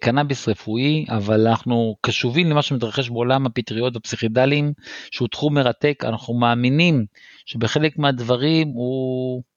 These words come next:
משלים. אה, מסתכלים על זה לעומק. אגב, אנחנו נכנסנו לשיתוף פעולה עם, אה, סולגר, סופר, ב-, הנציגה של סולגר, אה, בישראל, לתחום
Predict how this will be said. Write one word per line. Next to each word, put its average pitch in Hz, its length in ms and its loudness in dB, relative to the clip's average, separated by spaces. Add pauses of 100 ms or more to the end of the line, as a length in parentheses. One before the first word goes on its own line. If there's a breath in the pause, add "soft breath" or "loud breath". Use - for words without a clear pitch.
(140)
משלים. 143 460 0 (840 soft breath)
אה, 123 220 4
מסתכלים 131 380 0
על 160 60 4
זה 139 100 0
לעומק. 151 300 2
אגב, 131 220 0
אנחנו 120 200 -4
נכנסנו 135 260 -4
לשיתוף 127 540 0
פעולה 135 320 0
עם, 143 220 0
אה, 131 500 4 (120)
סולגר, 127 600 0 (420)
סופר, 147 300 -2
ב-, 123 100 -2
הנציגה 113 760 0
של 143 120 -4
סולגר, 135 440 2
אה, 123 260 6 (420 loud breath)
בישראל, 151 760 4 (360 loud breath)
לתחום 156 540 0